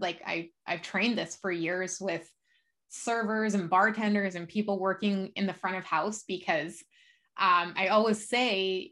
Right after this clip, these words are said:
the guest will know <laughs> if you're inauthentic. Like, people have really big B S meters, and they know,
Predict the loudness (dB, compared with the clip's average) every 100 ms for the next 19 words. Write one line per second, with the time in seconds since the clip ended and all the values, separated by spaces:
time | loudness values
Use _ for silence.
0 | -4 -4 0 2 2 0 -6 -10 -2 0
1 | 2 2 2 0 -4 _ -16 -16 -18 -20
2 | -6 -2 2 2 4 2 2 -2 -4 -6
3 | -6 -8 -6 -2 -2 -2 -4 2 2 4
4 | 4 2 -2 -2 0 0 -2 0 0 2
5 | 2 -2 -8 -4 -2 2 0 -2 -6 -8
6 | -6 -6 -6 -8 -6 0 4 4 4 6
7 | 6 4 0 -4